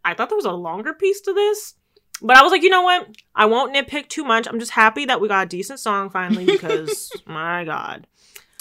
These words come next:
Speaker 1: Um, also, me
Speaker 2: Mm.
Speaker 1: being clairvoyant or slash somebody listening to one point five, y'all choice, because my head's blowing up anyway.
Speaker 2: <laughs>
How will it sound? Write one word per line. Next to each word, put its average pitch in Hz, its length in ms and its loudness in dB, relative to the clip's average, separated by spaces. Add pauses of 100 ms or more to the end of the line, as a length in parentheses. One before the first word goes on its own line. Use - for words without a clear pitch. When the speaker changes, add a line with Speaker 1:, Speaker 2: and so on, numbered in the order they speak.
(300)
Speaker 1:
Um, 220 260 8
also, 427 400 6
me 254 180 0
Speaker 2:
Mm. 247 40 -2
Speaker 1:
being 277 160 -4
clairvoyant 226 640 0
or 226 260 4
slash 247 440 -2
somebody 220 240 -2
listening 208 320 -2
to 214 120 -8
one 190 120 -6
point 196 200 -6
five, 220 300 2 (380)
y'all 330 240 12
choice, 359 360 2
because 269 220 2
my 277 120 8
head's 294 200 4
blowing 247 280 6
up 240 160 2
anyway. 208 680 2
Speaker 2:
<laughs> - 40 0